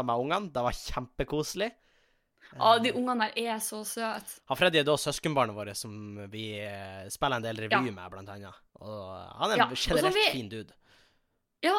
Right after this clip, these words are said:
Speaker 2: bra fyr, bra fyr.
Speaker 1: Ja. Så, eh, nei, det var veldig, veldig koselig. Eh, vi har sett Kongen av Gulset sesong to
Speaker 2: Åh.
Speaker 1: på N R K T V, og da var, eh, veldig, veldig gøy da også.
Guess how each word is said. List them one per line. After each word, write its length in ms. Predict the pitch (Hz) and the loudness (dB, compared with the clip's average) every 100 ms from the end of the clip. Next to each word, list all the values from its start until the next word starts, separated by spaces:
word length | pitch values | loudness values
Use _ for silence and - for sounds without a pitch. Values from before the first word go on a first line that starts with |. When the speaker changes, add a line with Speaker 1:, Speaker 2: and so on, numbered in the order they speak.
| 320 | 2
Speaker 2:
bra 160 | 302 370 | 2 0
fyr, 220 | - - - - | 0 -6 -8 -8
bra 80 | 277 | -8
fyr. 160 | - - _ _ _ | -8 -18 _ _ _
Speaker 1:
Ja. 140 | 156 - - _ _ _ - | -8 -8 -16 _ _ _ -12
Så, 160 | - | -2
eh, 640 | 165 160 156 156 151 147 | 2 4 4 2 0 -2
nei, 240 | 143 214 427 | -2 -2 0
det 120 | 196 | 2
var 160 | 220 185 | 2 0
veldig, 340 | 123 156 180 | 4 4 4
veldig 180 | 160 143 | 0 -2
koselig. 420 | 170 175 269 226 - _ _ - | -6 -8 -6 -6 -8 _ _ -8
Eh, 240 | 135 135 | -4 -2
vi 60 | 131 | 0
har 80 | 160 | 2
sett 180 | 202 - | 2 0
Kongen 320 | 151 165 156 | -4 -2 -2
av 60 | |
Gulset 580 | 113 127 151 170 220 214 - | 0 0 0 0 -2 -4 -6
sesong 360 | 131 - 117 - | -8 -6 -8 -4
to 320 | 151 196 254 _ _ _ _ _ _ _ _ _ _ _ | -2 -2 -4 _ _ _ _ _ _ _ _ _ _ _
Speaker 2:
Åh. 500 | 254 277 311 320 302 | 6 6 8 6 6
Speaker 1:
på 80 | 226 135 | 4 2
N 80 | 143 | 2
R 80 | |
K 120 | 139 131 | -2 2
T 140 | 139 | 6
V, 100 | 160 | 6
og 140 | 143 139 | 6 10
da 180 | 156 170 | 12 12
var, 460 | 147 151 135 120 120 | 12 10 10 8 6
eh, 40 | |
veldig, 300 | 127 156 135 | 6 6 4
veldig 220 | 123 120 | 2 0
gøy 220 | 120 131 | 2 2
da 80 | 117 117 | 2 2
også. 260 | 147 175 | 2 -2